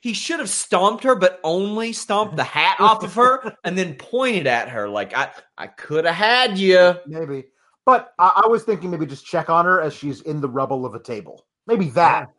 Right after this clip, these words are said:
Speaker 2: Because once you've established this thing, then you've kinda, like, gotta follow through on it. Also, there's no chance this backfires horribly and they have a really acrimonious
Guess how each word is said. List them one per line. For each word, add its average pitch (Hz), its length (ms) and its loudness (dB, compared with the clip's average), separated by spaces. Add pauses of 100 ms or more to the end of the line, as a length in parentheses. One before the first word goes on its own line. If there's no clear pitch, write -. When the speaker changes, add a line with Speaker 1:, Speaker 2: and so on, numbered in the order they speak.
(180)
Speaker 2:
Because - 240 4
once 285 240 4
you've 240 120 4
established 277 560 4
this 180 200 -4
thing, 208 320 2
then 185 120 -2
you've 180 140 -8
kinda, 214 220 -2
like, 190 120 2
gotta 185 280 -2
follow 196 240 4
through 269 260 -4
on 160 140 0
it. 127 140 -8 (320)
Also, 302 400 4
there's 170 300 -4
no 277 540 2
chance 208 520 -2
this 180 180 -10
backfires 202 680 0
horribly 151 600 0 (280)
and 160 120 -4
they 185 80 0
have 185 160 2
a 170 40 -2
really 180 400 0
acrimonious 160 1000 -2